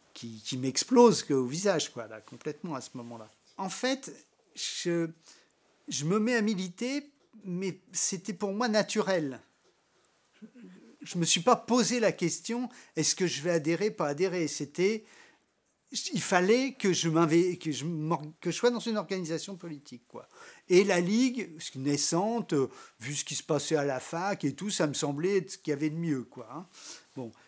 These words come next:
Et c'est très rapidement, j'ai, j'ai, j'ai milité avec les copains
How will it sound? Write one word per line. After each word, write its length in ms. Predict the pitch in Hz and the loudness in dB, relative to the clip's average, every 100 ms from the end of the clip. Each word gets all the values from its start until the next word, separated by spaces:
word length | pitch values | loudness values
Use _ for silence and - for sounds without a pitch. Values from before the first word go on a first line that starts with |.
| - - - | -20 -20 -8
Et 300 | 135 135 143 | -4 -4 -4
c'est 240 | - 131 | -6 -6
très 220 | - 220 | -2 0
rapidement, 580 | 233 202 202 214 247 233 | 2 0 0 -2 -2 -2
j'ai, 320 | 139 147 131 | -2 -4 -4
j'ai, 420 | 120 120 135 131 | -6 -6 -4 -4
j'ai 160 | 127 120 | -6 -8
milité 460 | 131 127 127 - 139 | -8 -8 -8 -6 -6
avec 260 | 123 120 | -6 -10
les 120 | 127 | -12
copains 520 | 113 127 139 196 220 | -8 -8 -6 -4 -4